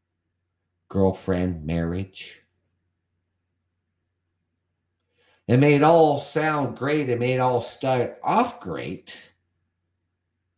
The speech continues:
but some point in time down the road, it'd just be wear and tear on family members. You're not home enough.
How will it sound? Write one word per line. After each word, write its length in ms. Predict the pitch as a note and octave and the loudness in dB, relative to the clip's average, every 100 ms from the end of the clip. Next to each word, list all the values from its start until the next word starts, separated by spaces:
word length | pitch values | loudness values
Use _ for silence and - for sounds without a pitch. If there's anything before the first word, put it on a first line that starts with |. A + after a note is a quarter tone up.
| _ _ _ _ _ _ _ _ _ _ _ - | _ _ _ _ _ _ _ _ _ _ _ -2
but 140 | A2+ | -2
some 300 | - B2 G#2 | 0 0 0
point 340 | - A2 A2 | -4 -8 -6
in 100 | F#2 | -8
time 360 | G2 A2 G#2+ F#2+ | -10 -8 -6 -6
down 300 | F#2+ F2+ E2+ | -6 -6 -8
the 60 | D#2+ | -8
road, 720 | G#2 E3 B2 F2+ D#2+ E2 - _ _ _ _ _ _ _ _ _ _ _ _ _ _ _ _ _ _ _ _ _ _ _ _ | -2 0 0 -2 -6 -12 -20 _ _ _ _ _ _ _ _ _ _ _ _ _ _ _ _ _ _ _ _ _ _ _ _
it'd 240 | A#2 A2+ F2+ | -4 -4 -2
just 260 | A#2+ - | -4 -2
be 140 | A2+ G#2 | -2 0
wear 340 | G2+ A2 G2+ | 2 2 2
and 140 | F2+ - | -2 -4
tear 640 | G#2+ D#3+ D#3 F#2+ A#1 - _ _ _ _ _ _ _ _ _ _ _ _ _ _ _ _ _ _ _ _ _ _ - | 2 6 6 4 -2 -10 _ _ _ _ _ _ _ _ _ _ _ _ _ _ _ _ _ _ _ _ _ _ -6
on 160 | F#2+ | -4
family 440 | - A#2 B2 G#2+ D2+ | -2 -2 -2 -2 -6
members. 640 | B1 - - _ _ _ _ _ _ _ _ _ _ _ _ _ _ _ _ _ _ _ - | -10 -16 -20 _ _ _ _ _ _ _ _ _ _ _ _ _ _ _ _ _ _ _ -4
You're 120 | G#2+ | 0
not 200 | G#2 F2+ | 2 -2
home 360 | - A2+ A2+ G2+ | -2 0 2 0
enough. 600 | D2+ D#2+ - - - | -4 -8 -14 -20 -20